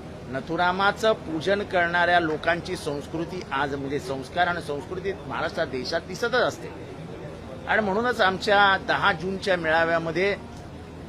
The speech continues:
मला वाटतं एक चांगलं वाक्य जयंत पाटील यांनी उच्चारलं होतं की या देशामध्ये लढाई ही नथुरामाच्या विचारां आणि तुकारामाचे विचार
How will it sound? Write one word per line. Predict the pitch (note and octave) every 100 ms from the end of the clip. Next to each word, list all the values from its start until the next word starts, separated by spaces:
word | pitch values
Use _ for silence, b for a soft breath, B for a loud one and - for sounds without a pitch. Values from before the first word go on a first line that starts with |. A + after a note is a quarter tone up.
| -
मला | E3
वाटतं | F#3+ F#3+
एक | A3 -
चांगलं | A3 G3+ A3 C4+
वाक्य | A3 G#3 - G#3+ G#3 F#3 - -
जयंत | E3 F#3 F#3+ F#3+
पाटील | - D#3+ D#3+ E3+
यांनी | D#3+ D#3+
उच्चारलं | D#3+ - - - D#3+ D#3
होतं | D#3 D3 F3 E3 - - - - - - - - -
की | G#3
या | G#3+
देशामध्ये | G3+ F#3+ F#3 A#3 A#3 A#3 A3 C4 - - - - - -
लढाई | C#3+ F3+ A3+ F3 A#2 - - - - - - - - - - - - - - - - -
ही | G3+
नथुरामाच्या | G3 G3 G#3+ A3 A3+ A#3 A#3+ A3+
विचारां | G#3 - G#3+ G#3+ G#3 G3 - - - - - - - - - - - - - - - - - - - -
आणि | G3 A3
तुकारामाचे | G#3+ - - G3 A#3 A#3 A#3+ B3 B3 A3
विचार | F#3 - D3